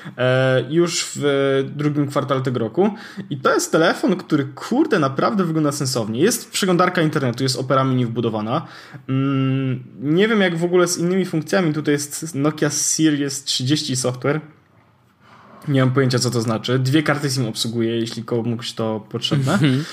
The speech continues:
Speaker 1: Ale kurde, to wygląda naprawdę sensownie. Na taki dump phone, który ma służyć ci do ewentualnego przejrzenia internetu, ale głównie do tego, żeby pisać S M S-y czy rozmawiać, no to mega opcja.
Speaker 2: Ciekawy jestem, czy ona obsługuje komunikatory internetowe, takie jak, wiesz, WhatsApp albo,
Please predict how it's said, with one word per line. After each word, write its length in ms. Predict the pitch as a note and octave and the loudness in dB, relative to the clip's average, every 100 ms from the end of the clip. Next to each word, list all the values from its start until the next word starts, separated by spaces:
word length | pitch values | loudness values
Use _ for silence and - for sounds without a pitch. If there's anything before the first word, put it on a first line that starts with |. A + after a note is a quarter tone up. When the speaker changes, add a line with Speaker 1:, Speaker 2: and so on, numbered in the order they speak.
| - C3+ | -14 -2
Speaker 1:
Ale 160 | C#3+ G3 | 0 0
kurde, 360 | C4+ F#3 C#3 | 0 0 2
to 120 | C3+ | 0
wygląda 320 | D#3 F3 F#3+ A3 | 0 2 2 2
naprawdę 340 | G3+ A3+ C4 | 0 0 0
sensownie. 520 | G3+ F#3+ C#3+ C#3 F#3 G3 - _ _ _ _ _ _ _ _ _ - | -2 0 0 0 0 -2 -12 _ _ _ _ _ _ _ _ _ -6
Na 80 | B2+ | -2
taki 180 | B2+ C#3 | -2 -2
dump 420 | C#3 D#3+ F3 - | 2 4 4 0
phone, 380 | - A#2+ C3 C3+ | -2 -2 0 -4
który 300 | - D3 C3+ | -2 0 2
ma 300 | C#3 C#3 C3 | 4 2 2
służyć 340 | B2+ D3+ D3 | -2 -4 -4
ci 80 | D3 | -4
do 100 | C#3+ | -2
ewentualnego 960 | C#3 E3 F3+ G#3+ G#3+ A3+ A#3+ A#3 D3 B2+ | 0 2 2 2 2 2 2 2 2 0
przejrzenia 420 | - C3 C3 B2+ | 0 -2 0 0
internetu, 680 | B2+ B2+ B2 A2 C3 A#3+ - - - - - | 0 0 -2 -2 0 -2 -2 -18 -20 -16 -2
ale 180 | D3 D3+ | 2 4
głównie 240 | D#3+ G3+ E3 | 4 4 4
do 100 | D#3 | 2
tego, 200 | D#3 D3+ | 0 0
żeby 180 | C#3+ | -2
pisać 280 | C3 - C3+ | -4 -4 -2
S 120 | C3 | -2
M 100 | C3+ | 0
S-y 200 | C#3+ D3+ | 0 0
czy 160 | B2+ C3+ | -2 0
rozmawiać, 400 | B2 C3 F3 F#3+ | 2 2 0 0
no 100 | D#3 | 0
to 300 | D#3+ D3+ - - _ _ | 0 0 -4 -20 _ _
mega 380 | C#3 G3 A#2+ G2+ | -2 0 0 -2
opcja. 320 | A#2 - - B2+ - _ _ _ _ - | -6 -8 -12 -14 -20 _ _ _ _ -10
Speaker 2:
Ciekawy 280 | - D3+ A#3 | -4 -2 0
jestem, 220 | B3+ A3+ | 0 0
czy 140 | G3+ F3 | 0 2
ona 140 | D#3+ | 2
obsługuje 560 | C3+ - C#3 C3+ C#3 C3+ | 2 0 0 2 2 2
komunikatory 720 | C3+ C3 B2+ B2 A#2 A#2 G#2 | 2 2 2 0 0 0 0
internetowe, 680 | G#2 G#2 G#2 G2+ A2 G2+ G2+ | -2 -4 -4 -2 -2 -2 -4
takie 220 | A2 A2+ | -6 -4
jak, 160 | A2+ - | -4 -2
wiesz, 200 | A2 - | -2 0
WhatsApp 680 | A2+ A#2 - A2+ A2+ A2+ | -2 0 0 2 0 0
albo, 480 | A2 G#2+ G#2+ G#2 | -2 -2 0 0